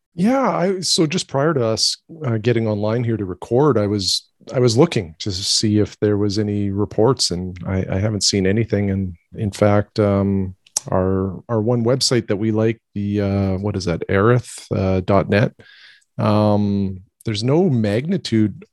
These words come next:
reports on that plot diagram since, like, January, which is really strange. So I'm not too sure how this one's doing, but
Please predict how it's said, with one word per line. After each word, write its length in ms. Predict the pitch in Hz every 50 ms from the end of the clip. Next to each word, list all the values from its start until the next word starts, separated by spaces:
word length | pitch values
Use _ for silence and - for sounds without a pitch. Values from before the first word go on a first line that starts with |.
| _ _ _ _ _ _ _
reports 580 | 127 110 110 107 _ - - 120 123 123 -
on 100 | - 110
that 220 | 110 110 104 - -
plot 340 | - - 107 110 143 - -
diagram 480 | 117 98 98 101 92 101 104 104 101
since, 260 | 98 - - 98 -
like, 220 | - 95 95 92 95
January, 800 | - - 90 87 113 190 226 156 104 95 85 80 80 82 82 90 90
which 200 | 98 101 - -
is 140 | - - -
really 240 | - - 87 85 87
strange. 640 | - - - 101 87 87 92 98 95 92 - -
So 200 | - 127 127 131
I'm 120 | 135 143 175
not 160 | 196 202 -
too 100 | - 214
sure 220 | - - 214 196
how 100 | 170 -
this 220 | 160 160 170 - -
one's 220 | 156 139 123 107
doing, 440 | 104 104 131 151 185 147 117 113 113
but 200 | 107 113 107 -